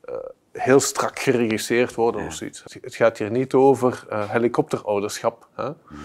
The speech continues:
Speaker 1: Maar het gaat erom, wat stoort u het best, eh, het ergste? En dat is ook een goede graadmeter over waarop het eerste gereageerd moet worden. En wat stoort niet alleen u, maar ook, ook de kinderen zelf. Want, eh, waarschijnlijk stoort hen ook, eh,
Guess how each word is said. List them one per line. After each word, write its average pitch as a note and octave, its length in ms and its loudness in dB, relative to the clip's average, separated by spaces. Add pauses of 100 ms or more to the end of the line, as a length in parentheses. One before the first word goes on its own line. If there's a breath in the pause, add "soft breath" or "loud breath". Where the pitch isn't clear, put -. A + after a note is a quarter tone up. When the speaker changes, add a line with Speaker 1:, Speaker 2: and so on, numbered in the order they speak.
(880 loud breath)
Speaker 1:
Maar B2+ 180 6
het - 100 -6
gaat D3+ 240 4
erom, D#3+ 300 6
wat C#3+ 160 2
stoort - 340 6
u D3+ 40 10
het B2+ 120 4
best, G#2+ 380 2
eh, A#2 140 -6
het A2 360 -4
ergste? D#3 600 2
En B2 340 2
dat D3+ 220 4
is D3 140 4
ook E3 120 2
een D3+ 80 4
goede D#3+ 260 8
graadmeter D3 680 4
over C3 320 4
waarop D3 680 4
het - 160 -12
eerste C#3 420 4
gereageerd G#2 600 -2
moet - 160 -16
worden. - 260 -16 (400 loud breath)
En C3 120 4
wat E3 160 8
stoort G#3 320 4
niet G3+ 120 8
alleen E3 320 8
u, A3 180 4
maar F3+ 120 6
ook, E3 260 6 (200)
ook D#3+ 220 4
de A2+ 60 2
kinderen C#3+ 380 2
zelf. F3+ 340 4
Want, A2+ 260 -8
eh, A2+ 180 -4 (340)
waarschijnlijk D#3+ 540 -2
stoort - 360 0
hen A#2 180 -2
ook, C3+ 260 0
eh, - 180 -8